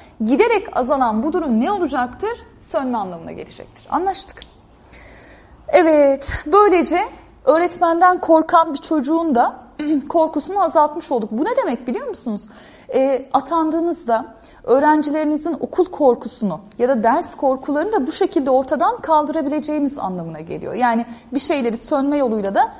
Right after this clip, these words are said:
değiştirebilirsiniz. Gelelim son bir sönme örneği yapalım. Arkadaşlar, bozuk yiyecek yiyen bir insan ya da hayvan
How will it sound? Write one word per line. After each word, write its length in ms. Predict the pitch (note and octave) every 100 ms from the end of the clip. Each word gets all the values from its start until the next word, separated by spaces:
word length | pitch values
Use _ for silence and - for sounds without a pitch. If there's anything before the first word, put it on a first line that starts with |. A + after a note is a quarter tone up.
| -
değiştirebilirsiniz. 1000 | C#4 C4 - D4 E4+ A#3+ A#3 A#3 F3+ F3 -
Gelelim 440 | A#4 A#4 C#4+ F#4 - -
son 400 | - - A4 F4+
bir 120 | E4+
sönme 480 | E4 E4 C#4+ C#4 A#3+
örneği 260 | G3 E3 D#3+
yapalım. 300 | - - - - - _ _ _ _ - _ - - - - -
Arkadaşlar, 680 | F#4 F#4 C4+ A#3+ - F3+ - _ -
bozuk 440 | B3+ E4 A4 -
yiyecek 420 | D4 C#4+ D4 D4+
yiyen 320 | C4+ C4+ C#4 A#3+
bir 60 |
insan 480 | G#3+ G#3 - G#3 E3 -
ya 120 | B3
da 160 | C#4 B3
hayvan 400 | A#3 G#3 F3